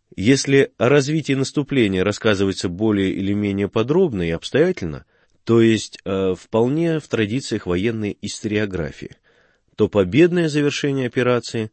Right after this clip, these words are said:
излагается с неожиданной лапидарностью. К утру, семнадцатого февраля, окружённая группировка была ликвидирована, противник потерял пятьдесят пять тысяч убитыми.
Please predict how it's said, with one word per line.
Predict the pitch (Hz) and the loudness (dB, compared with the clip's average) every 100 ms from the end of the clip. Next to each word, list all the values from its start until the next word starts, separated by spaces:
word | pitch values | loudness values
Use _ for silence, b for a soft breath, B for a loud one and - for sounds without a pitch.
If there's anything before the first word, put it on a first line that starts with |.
| _ - | _ -8
излагается | 104 98 110 113 175 165 - 143 | -4 2 2 4 2 2 0 -4
с | - | -2
неожиданной | 107 104 104 175 165 156 151 143 | -4 -2 -4 -4 -4 -4 -6 -6
лапидарностью. | 101 139 143 139 113 87 73 67 - - _ _ _ _ _ _ _ | -2 -2 -2 2 2 2 -2 -12 -16 -20 _ _ _ _ _ _ _
К | 107 | -4
утру, | 101 107 123 190 185 _ _ _ | -2 2 2 2 -2 _ _ _
семнадцатого | - - 101 113 - - 90 | -12 -4 2 2 0 -4 -4
февраля, | - 87 85 90 143 160 _ _ _ _ | -4 -2 0 0 0 -4 _ _ _ _
окружённая | 95 - 101 117 156 123 101 90 | -10 -4 -2 2 2 2 0 0
группировка | 92 - 98 139 - - | -2 0 0 0 -2 -6
была | 87 90 92 | -2 2 2
ликвидирована, | 87 - 85 76 98 151 147 135 _ _ _ _ - | 2 -2 -6 -4 -4 -4 -6 -12 _ _ _ _ -2
противник | 104 - 180 143 - | -2 0 0 0 -2
потерял | 95 98 139 151 _ _ - | 0 2 2 0 _ _ -2
пятьдесят | 104 95 98 - 165 170 | -2 0 -2 2 2 2
пять | - 127 - | 2 0 2
тысяч | 139 151 139 127 - | -2 0 -2 -8 -6
убитыми. | 113 113 123 - 78 71 - | -6 -4 -4 -4 -6 -8 -14